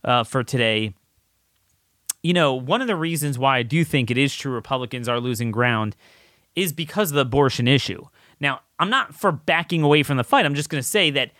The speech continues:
our other issues, first of all, are much more winning than that issue. That's, that's more of a divided issue.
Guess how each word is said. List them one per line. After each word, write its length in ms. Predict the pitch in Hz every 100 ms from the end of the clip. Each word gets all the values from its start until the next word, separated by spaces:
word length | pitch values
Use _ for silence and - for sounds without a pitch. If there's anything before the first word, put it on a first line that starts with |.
| _ _
our 200 | 160 165 -
other 240 | 220 220
issues, 500 | - 185 - 160 131
first 300 | - 160 151
of 40 | 143
all, 60 |
are 100 | 123
much 280 | 127 147 -
more 180 | 139 120
winning 320 | 113 143 120
than 140 | 113
that 160 | 110 104
issue. 280 | 101 - 110
That's, 200 | 127 -
that's 240 | 131 123
more 100 | 139
of 60 | 127
a 60 | 113
divided 480 | 107 117 123 113
issue. 420 | 110 107 123 143